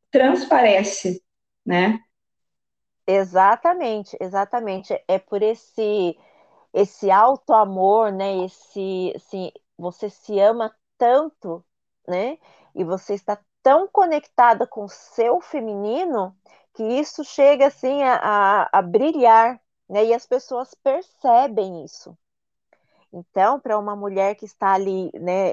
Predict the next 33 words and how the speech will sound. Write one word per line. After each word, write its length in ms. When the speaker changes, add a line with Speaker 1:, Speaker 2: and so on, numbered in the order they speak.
Speaker 2:
é, 460
durante 680
o 40
seu 240
ciclo, 760
é, 340
na 200
fase 640
menstrual, 640
isso 240
fica, 800
é, 120
bem 420
mais, 640
mais 380
forte, 680
porque 220
é 60
uma 180
fase 640
onde 260
nós 180
temos 300
ali 140
uma 140
intuição 480
muito 460
forte, 640
tá? 220
O 60
nosso 260
sentimento 960
de, 680